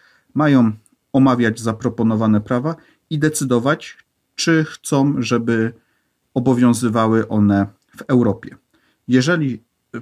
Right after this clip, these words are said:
powstanie taka zgoda i ta decyzja zostanie podjęta, to wszystkie kraje należące do Unii Europejskiej,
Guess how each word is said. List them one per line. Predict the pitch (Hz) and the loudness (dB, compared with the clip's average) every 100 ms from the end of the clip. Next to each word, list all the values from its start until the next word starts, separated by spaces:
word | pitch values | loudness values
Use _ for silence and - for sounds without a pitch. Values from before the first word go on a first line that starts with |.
| - | -8
powstanie | - 117 - 147 139 127 | -4 -4 -2 0 2 2
taka | 107 107 107 | -2 -2 -4
zgoda | 120 135 110 101 110 _ _ _ _ _ _ _ _ - | -2 -2 -2 -2 -6 _ _ _ _ _ _ _ _ -4
i | 113 107 107 | -2 -2 -2
ta | 107 | -2
decyzja | 107 110 135 127 120 | -2 -2 -4 -2 -2
zostanie | 117 110 127 110 107 | -2 -4 0 2 2
podjęta, | 107 117 110 104 180 | 0 -2 0 0 -2
to | 190 - | -6 -8
wszystkie | - 170 - 151 | -6 -8 -6 -8
kraje | 143 143 131 120 | -4 -2 0 0
należące | 113 110 117 113 117 | 0 -2 -2 -4 -4
do | 104 | -4
Unii | - 123 110 | -2 0 0
Europejskiej, | 107 107 101 104 - 143 | 0 -2 -4 -6 -6 -8